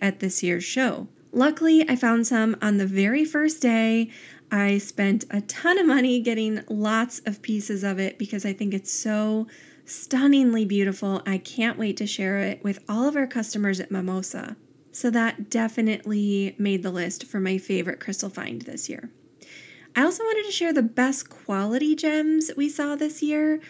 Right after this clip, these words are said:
because they were sort of a close second for my favorite. And these were probably garden quartz crystals from Brazil. The garden quartz was, like, off the charts this year.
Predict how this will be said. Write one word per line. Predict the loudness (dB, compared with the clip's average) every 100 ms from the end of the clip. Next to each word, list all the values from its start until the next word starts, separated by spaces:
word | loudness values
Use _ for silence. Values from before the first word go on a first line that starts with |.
| -20 -4
because | 0 2 2
they | 4
were | 2 2
sort | 0 2 0
of | 0
a | -6
close | -4 0 0
second | -2 -2 -2 -2 -2 -2
for |
my | 0 0
favorite. | 0 0 0 -2 -6 -10 -14 -2
And | 0
these | 2 0
were | 0
probably | -4 -4 -2 0 -2
garden | -2 -2 0 2 2 0
quartz | -2 -4 -4 -6
crystals | -6 -6 -4 -6 -6
from | -8 -6 -4 -4 -6 -8
Brazil. | -4 -4 0 0 2 0 -8 -14 -8
The | -4 -4
garden | 0 0 2 2 0
quartz | -2 0 0 -2
was, | -4 -2
like, | -2 -4 -4
off | 0 2 2
the | -2
charts | -2 -2 -2 -2
this | -4 -4 -2
year. | 0 0